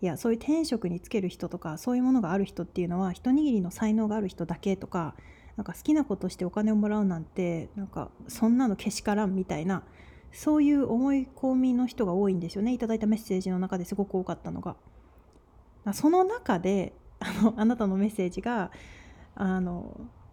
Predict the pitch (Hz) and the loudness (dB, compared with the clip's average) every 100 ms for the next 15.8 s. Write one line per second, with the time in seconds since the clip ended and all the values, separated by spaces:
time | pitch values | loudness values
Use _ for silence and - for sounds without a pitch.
0 | 208 - 226 226 - - 285 226 190 202 | -10 -2 -2 -2 -4 0 0 2 2 0
1 | 185 175 175 226 185 - - - - - | 0 -6 -4 -2 -4 -6 -20 -20 -20 -16
2 | - 226 330 330 370 415 240 208 196 185 | -8 0 0 2 0 0 0 0 0 -2
3 | - - 202 185 190 220 208 226 247 240 | -12 -2 0 2 4 4 6 6 6 4
4 | 196 170 190 - 175 - - - - - | 4 2 -4 -6 -10 -10 -20 -20 -20 -10
5 | 247 - 214 220 196 185 196 - - - | -6 -2 0 2 4 2 -2 -12 -16 -16
6 | - - 180 - - 254 285 254 202 226 | -10 -4 -2 -4 -2 4 4 4 2 2
7 | 240 196 190 277 269 294 311 339 311 202 | 2 0 -2 2 2 4 4 2 2 0
8 | 185 - 170 180 165 - - - - - | 0 -4 0 0 0 -4 -20 -20 -20 -20
9 | - - - - - 233 277 294 294 185 | -20 -20 -20 -20 -12 -2 2 2 2 -2
10 | 180 - 175 180 202 233 226 180 180 214 | 0 -2 -4 0 2 4 2 0 0 2
11 | 190 190 - 160 - - - - 285 285 | 0 -2 -6 -6 -8 -20 -10 0 2 2
12 | 226 - - 240 226 208 202 190 - - | -2 -8 -6 0 2 2 0 -2 -6 -4
13 | 254 285 339 233 269 240 226 208 277 269 | 0 2 2 0 0 -2 -2 -2 0 0
14 | 262 262 262 - - 220 214 202 202 - | 2 0 -2 -4 -4 -2 0 -2 -4 -4
15 | 285 277 294 294 220 214 247 170 | -2 0 0 0 -2 -2 -2 -4